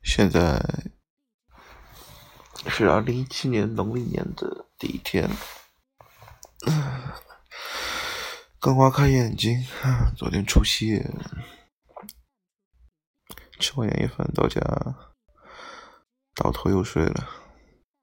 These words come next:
所以就没有给大家晚上录节目。那么在这里先补一个白天的。昨天年夜饭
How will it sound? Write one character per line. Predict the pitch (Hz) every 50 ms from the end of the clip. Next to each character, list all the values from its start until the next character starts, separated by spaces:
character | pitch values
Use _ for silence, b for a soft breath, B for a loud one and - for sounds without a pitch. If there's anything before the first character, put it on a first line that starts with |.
| _ _ -
所 | - - - - 101
以 | 107
就 | - 98
没 | 101 98
有 | 98 98
给 | - - -
大 | - 82 -
家 | - - - - - - - - _ - - _ - -
晚 | - -
上 | - - - -
录 | - -
节 | - - -
目。 | - - - - - - - _ _ _ _ _ _ _ _ _ _ _ _ _ _ _ _ _ _ _ _ _ B B B B B B B B B B B B B B B B B B _ _ _ _ _
那 | - -
么 | 101 104
在 | 107 104
这 | 110 107
里 | 101 104
先 | 107 - - 107 110
补 | 104 107 98 -
一 | -
个 | - - - - - - - - 127 - - - - _ _ _ _
白 | - - - -
天 | - - - 92 -
的。 | - - - 139 - _ _ _ _ _ _ _ _ _ _ _ _ - _ _ _ b b b b b b b b b b b b b b b 392 392 b 392 _ _ _ _ _ - _ _ _ _ _ _ _ _ _ _ _ _ _ _ _ _ _ _ _ _ _ _ _ _ _ b b b b b b b _ _
昨 | - - -
天 | - 135 127 127 123 127 127 127 123 127 143 151 b b b b b b _ _ _ _ _ _ _ _ _ _ _ - -
年 | - 104 107
夜 | 110 117
饭 | 127 123 113 110 104 104 104